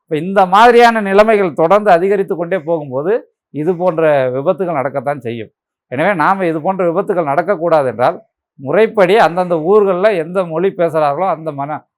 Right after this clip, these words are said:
மாநிலத்த மக்களை இந்திய அரசு பணிகளில் போடணும்.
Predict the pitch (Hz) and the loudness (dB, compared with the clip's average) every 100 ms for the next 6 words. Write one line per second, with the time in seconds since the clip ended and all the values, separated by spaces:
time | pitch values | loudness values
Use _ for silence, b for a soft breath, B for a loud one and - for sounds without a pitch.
0 | - 151 190 185 165 143 131 165 208 302 | -4 0 0 -2 -4 -4 -2 0 0 -2
1 | _ _ - 147 190 190 160 170 175 160 | _ _ -12 -8 0 4 4 4 0 -6
2 | 160 156 135 127 131 160 | -4 -2 -2 -2 -4 -4